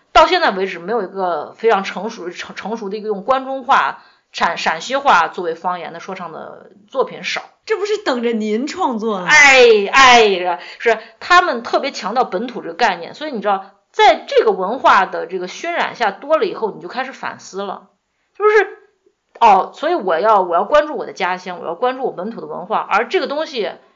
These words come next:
Speaker 1: 就说唱这个形式本身不能给我，因为刚才不已经说了吗？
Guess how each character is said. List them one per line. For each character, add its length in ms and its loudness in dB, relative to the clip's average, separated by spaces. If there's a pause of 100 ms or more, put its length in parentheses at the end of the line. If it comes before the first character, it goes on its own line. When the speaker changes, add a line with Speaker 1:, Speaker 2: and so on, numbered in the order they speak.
(120)
Speaker 1:
就 120 -8
说 320 4
唱 320 2
这 140 -6
个 100 -4
形 240 -8
式 100 -6
本 220 -6
身 180 -6
不 120 -4
能 120 -6
给 180 -2
我， 180 -4
因 80 -8
为 80 -4
刚 160 2
才 120 2
不 160 -10
已 40 -12
经 240 -14
说 240 0
了 80 2
吗？ 220 -8